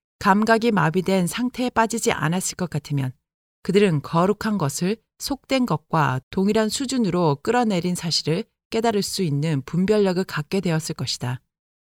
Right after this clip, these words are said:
우리의 출판물을 판매하는 책임이 말씀과 교리를 가지고 활동하는 목사들에게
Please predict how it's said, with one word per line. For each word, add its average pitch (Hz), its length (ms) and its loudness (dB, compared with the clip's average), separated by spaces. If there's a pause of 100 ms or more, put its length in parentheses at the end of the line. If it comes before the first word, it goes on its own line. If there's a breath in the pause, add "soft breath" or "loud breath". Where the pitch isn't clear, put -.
(640)
우리의 233 260 4
출판물을 254 680 0
판매하는 247 580 0
책임이 156 560 -2 (180)
말씀과 190 640 0
교리를 170 400 -4
가지고 160 560 -2
활동하는 226 600 -2
목사들에게 135 800 -2